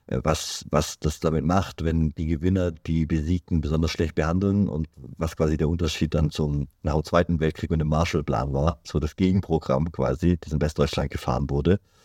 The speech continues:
Aber, ja, in der Versailler Friedenskonferenz haben sich eben die Interessen der Franzosen stark, äh, gemacht und durchgesetzt mit, die, äh, für eine extreme Beschneidung der deutschen Wehrfähigkeit waren,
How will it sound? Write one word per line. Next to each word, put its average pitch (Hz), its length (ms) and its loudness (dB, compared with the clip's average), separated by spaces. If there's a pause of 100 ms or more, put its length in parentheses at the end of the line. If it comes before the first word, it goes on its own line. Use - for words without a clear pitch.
(320)
Aber, 98 520 2
ja, 73 100 0
in 85 120 2
der 82 140 4
Versailler 82 600 2 (160)
Friedenskonferenz 90 800 0
haben 85 260 2
sich 82 260 -4
eben 76 180 0
die 78 60 2
Interessen 78 380 0
der 78 100 2
Franzosen 101 760 0
stark, 82 420 0 (100)
äh, - 160 -2
gemacht 82 520 0
und - 340 0
durchgesetzt 78 540 0
mit, 76 260 0 (400)
die, 85 460 0
äh, 67 320 0
für 78 460 2
eine 71 160 -2
extreme 87 420 -2
Beschneidung 92 720 0
der 78 120 0
deutschen 80 380 -2
Wehrfähigkeit 76 760 0
waren, 78 440 0